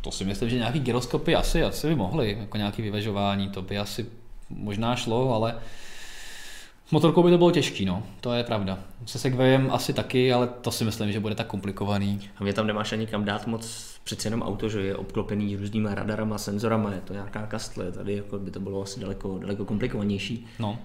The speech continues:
Speaker 1: a jakákoliv chyba by znamenala pro tebe jako problém, no.
Speaker 2: No,
Speaker 1: Jako pro
Speaker 2: já si myslím,
Speaker 1: pasažéra.
Speaker 2: že by to byl ale poslední problém,
Speaker 1: No to byl
Speaker 2: většinou,
Speaker 1: právě
Speaker 2: že
Speaker 1: poslední problém, ano.
Speaker 2: <laughs>
Speaker 1: Ne, jakože autonomní řízení bude fakt jako fascinující věc a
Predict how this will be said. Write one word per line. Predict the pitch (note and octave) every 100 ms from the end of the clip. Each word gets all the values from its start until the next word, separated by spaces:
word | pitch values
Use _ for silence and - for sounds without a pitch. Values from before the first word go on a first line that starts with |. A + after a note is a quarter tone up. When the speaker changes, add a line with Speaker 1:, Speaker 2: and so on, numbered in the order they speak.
| - -
Speaker 1:
a | C3
jakákoliv | C3 B2+ C3 C3
chyba | B2+ B2
by | A#2 A#2+
znamenala | A#2 A#2 A2+ A#2 A2+
pro | G#2
tebe | - A2 G#2+
jako | G#2+
problém, | G#2+ - F#2+ F#2 F2+
no. | F#2+ - - - - - - - - -
Speaker 2:
No, | A2 G#2 G#2+
Speaker 1:
Jako | A2+ A#2+
pro | A#2+
Speaker 2:
já |
si | A2+
myslím, | A2 A#2
Speaker 1:
pasažéra. | A#2 G#2+
Speaker 2:
že | G#2+
by |
to | A2+
byl | G#2+
ale | G#2+
poslední | A2 G#2+ - G#2 F#2+
problém, | G2 G2 F#2+
Speaker 1:
No | F3+
to | F#3+
byl | F3+
Speaker 2:
většinou, | F3+
Speaker 1:
právě | D#3 D#3+
Speaker 2:
že |
Speaker 1:
poslední | D3 - B2
problém, | A2 G2 F#2 G#2
ano. | G#2+ F#2 -
Speaker 2:
<laughs> | C3+ E3 E3 - - - - - - - -
Speaker 1:
Ne, | E3
jakože | C#3+ C#3+ C#3+ C#3+ - - -
autonomní | C3+ D#3 D3+
řízení | C#3 C#3 C#3+
bude | C3+ C#3+
fakt | D3+ - -
jako | C#3+ -
fascinující | C3 - B2+ B2 C#3+
věc | A2 A2
a | G#2+ G#2+